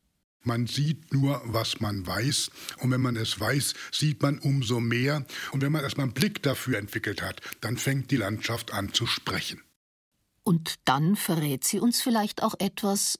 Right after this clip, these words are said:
Speaker 2: für unsere Entscheidungen in der Zukunft.
Speaker 1: Jeder Mensch, der auf einer Alm wandert und der weiß, dass diese Alm schon vielleicht sogar seit der Bronzezeit bewirtschaftet wurde, der sieht ja ganz konkret, er erfährt es sinnlich,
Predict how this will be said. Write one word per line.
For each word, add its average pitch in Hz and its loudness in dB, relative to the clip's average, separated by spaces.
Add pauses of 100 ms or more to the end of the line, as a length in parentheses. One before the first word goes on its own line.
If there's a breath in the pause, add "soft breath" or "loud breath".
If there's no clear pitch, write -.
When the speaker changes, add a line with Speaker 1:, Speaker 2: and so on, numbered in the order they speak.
Speaker 2:
für - 0
unsere 190 4
Entscheidungen 165 2
in 208 4
der 226 0
Zukunft. - -4 (680)
Speaker 1:
Jeder 165 2
Mensch, 147 2
der 147 0
auf 127 -4
einer 127 -2
Alm 131 2
wandert 127 2 (160)
und 127 2
der 123 2
weiß, 127 0 (500)
dass 113 0
diese 110 -2
Alm 120 0
schon 117 -2 (180 loud breath)
vielleicht 143 0
sogar 156 2
seit 147 2
der 151 4
Bronzezeit 139 0
bewirtschaftet 110 -4
wurde, 95 -4 (300 loud breath)
der 135 6
sieht 202 2
ja 151 4
ganz 156 2
konkret, 170 4
er - -4
erfährt 120 0
es 143 -2
sinnlich, 175 2